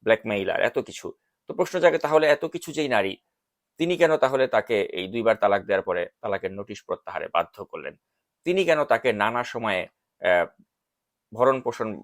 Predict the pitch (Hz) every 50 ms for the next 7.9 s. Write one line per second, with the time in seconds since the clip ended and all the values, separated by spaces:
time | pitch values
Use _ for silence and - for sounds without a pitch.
0 | _ - 101 92 87 90 90 - _ 98 95 90 98 98 95 87 - - - 120
1 | 104 101 - 80 - - 76 85 110 135 143 147 143 - - 139 139 139 135 123
2 | 117 - 165 165 185 175 - 131 113 98 82 80 - 90 87 - 90 95 107 -
3 | 107 104 104 110 123 - 123 107 107 - 117 107 113 110 113 113 107 - _ 135
4 | 131 - - 104 95 85 - 95 95 - _ _ _ _ _ _ _ _ 110 123
5 | - - - 127 107 120 120 120 113 110 110 123 113 101 95 107 98 92 87 -
6 | 101 104 101 - - _ _ _ _ _ _ _ _ - - - 113 117 113 120
7 | 113 110 - 117 107 - - 113 107 104 98 90 98 - 104 104 101 87